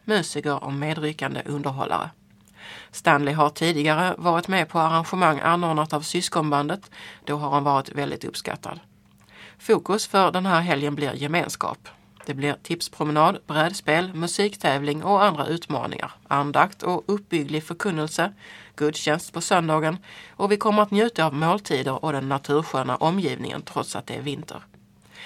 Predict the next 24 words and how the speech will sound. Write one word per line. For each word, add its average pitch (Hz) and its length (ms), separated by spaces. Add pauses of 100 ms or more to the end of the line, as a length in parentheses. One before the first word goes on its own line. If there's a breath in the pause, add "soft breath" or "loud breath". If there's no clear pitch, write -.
(200 loud breath)
Mycket 147 380
sång 160 260
och 151 60
musik 156 400
blir 214 200
det, 139 160
så - 160
du 170 120
som 156 220
behärskar 160 520
ett 160 80
instrument 202 600
och 175 100
har 175 180
ett 156 120
medtagbart 156 840
sådant, 185 500 (160)
ta 208 120
med 196 200
det 151 260
och - 140
vi 180 40
spelar 156 380
tillsammans. - 640